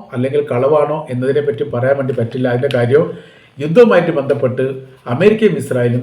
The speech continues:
ഏറ്റവും കൂടുതൽ ഉപയോഗിക്കുന്നത് കള്ളത്തരം ചെയ്യുക, ചതി ചെയ്യുക, പൊള്ളു പറയുക എന്നുള്ളത് മാത്രമാണ്. പല ഘട്ടങ്ങളിൽ പല രീതിയിലും അതിങ്ങനെ അവർ, അവരിങ്ങനെ ആവർത്തിച്ചു കൊണ്ടേയിരിക്കും. അവർക്ക് സപ്പോർട്ട് ചെയ്യുന്ന മീഡിയകളും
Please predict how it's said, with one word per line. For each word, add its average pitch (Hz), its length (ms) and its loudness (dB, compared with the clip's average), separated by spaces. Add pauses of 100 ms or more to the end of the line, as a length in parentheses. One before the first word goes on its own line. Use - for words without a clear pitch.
(140)
ഏറ്റവും 185 280 4
കൂടുതൽ 147 260 -2
ഉപയോഗിക്കുന്നത് 120 560 -2 (200)
കള്ളത്തരം 190 480 0
ചെയ്യുക, 123 500 -4
ചതി 135 200 -4 (100)
ചെയ്യുക, 123 420 -4 (380)
പൊള്ളു 143 300 0
പറയുക 127 240 0 (100)
എന്നുള്ളത് 113 360 -2
മാത്രമാണ്. 104 420 -14 (140)
പല 147 100 2 (120)
ഘട്ടങ്ങളിൽ 175 520 0
പല 156 80 2 (120)
രീതിയിലും 156 360 -4 (480)
അതിങ്ങനെ 160 340 0
അവർ, 151 140 4 (160)
അവരിങ്ങനെ 160 340 2
ആവർത്തിച്ചു 147 400 -2
കൊണ്ടേയിരിക്കും. 156 520 2 (380)
അവർക്ക് 147 320 2
സപ്പോർട്ട് 175 400 4
ചെയ്യുന്ന 156 220 0 (120)
മീഡിയകളും 156 400 0